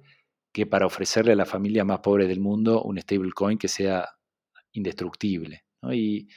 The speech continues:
creo que muchos en el ecosistema Bitcoin tenemos como ese, esa responsabilidad muy presente, ¿no? Como,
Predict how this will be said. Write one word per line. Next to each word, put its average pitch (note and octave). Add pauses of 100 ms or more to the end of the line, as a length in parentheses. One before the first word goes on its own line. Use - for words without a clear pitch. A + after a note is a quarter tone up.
(400)
creo D3
que C#3
muchos C#3
en A2
el G2+
ecosistema G#2 (400)
Bitcoin B2+
tenemos A2+
como G#2+
ese, F2+ (320)
esa -
responsabilidad F#2+
muy G2
presente, E2+
¿no? A2+
Como, G2+